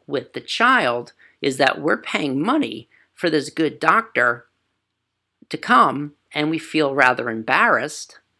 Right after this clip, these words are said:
right? Because you're not cooperating, right? So there's all this force on this kid. And it's almost like if you've ever been or seen a,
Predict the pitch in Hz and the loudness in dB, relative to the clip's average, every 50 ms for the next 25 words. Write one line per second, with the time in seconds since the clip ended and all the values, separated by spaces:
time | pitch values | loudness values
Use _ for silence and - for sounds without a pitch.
0 | _ _ _ _ - - 135 139 - - _ - 160 156 - - 160 143 139 160 | _ _ _ _ -2 0 0 0 -2 -6 _ -4 -4 -2 0 0 0 0 -2 -4
1 | 143 127 127 135 123 127 131 151 165 156 120 110 110 113 139 - - - - 220 | -12 -10 -6 -4 -2 0 0 0 0 -2 -2 -4 -4 -4 -4 -6 -6 -10 -12 -10
2 | 214 226 277 349 392 381 - - 143 117 117 120 117 113 113 107 - - - 127 | -8 -6 -4 -2 -2 -2 -4 -6 -8 -8 -6 -8 -8 -10 -12 -14 -16 -18 -20 -20
3 | _ _ _ _ _ _ _ _ _ _ - 143 135 156 175 - - _ _ _ | _ _ _ _ _ _ _ _ _ _ 0 0 2 2 0 -4 -8 _ _ _
4 | _ _ - - - - 170 156 151 147 156 - - - _ _ _ _ _ _ | _ _ -14 -6 0 2 4 6 6 4 4 2 -2 -8 _ _ _ _ _ _
5 | _ _ - 160 160 175 175 170 160 - - - 185 214 233 262 254 240 233 226 | _ _ -12 -4 0 0 0 0 0 -4 -4 -2 2 2 2 2 2 -2 -2 -4
6 | - - - - 247 254 233 160 131 131 - - - - - - 156 147 156 160 | -4 -10 -8 -4 0 2 4 4 4 2 0 -4 -12 -14 -10 -4 -2 -2 0 0
7 | 160 156 156 - - - - 233 180 127 - - _ _ _ _ _ _ _ _ | -2 -2 -4 -6 -8 -6 -4 -2 -2 -4 -4 -8 _ _ _ _ _ _ _ _
8 | _ _ _ _ _ _ _ _ _ _ - 156 151 151 165 160 - 214 214 202 | _ _ _ _ _ _ _ _ _ _ -4 -4 -2 -2 -2 -2 -2 -2 -2 -2
9 | 170 - - 170 151 147 151 143 147 - _ - 147 147 147 - - - - 147 | -2 -2 2 2 4 4 2 0 -4 -8 _ -2 -2 -2 -2 -4 -10 -12 -10 -8
10 | 139 139 135 135 131 131 143 143 147 139 131 135 131 151 160 156 147 147 147 151 | -8 -8 -8 -10 -6 -4 -2 -2 -2 -2 -4 -4 -2 0 2 2 4 4 2 2
11 | 135 123 123 - - - 147 139 139 139 135 147 143 - _ _ _ _ _ _ | 0 -2 -4 -6 -6 -4 -4 -4 -2 -4 -6 -6 -8 -12 _ _ _ _ _ _
12 | _ _ - 139 135 127 127 131 131 135 131 127 123 127 120 127 123 127 127 - | _ _ -6 -4 -2 -2 -2 -2 -2 -2 -4 -4 -6 -10 -10 -10 -10 -12 -12 -12
13 | - | -14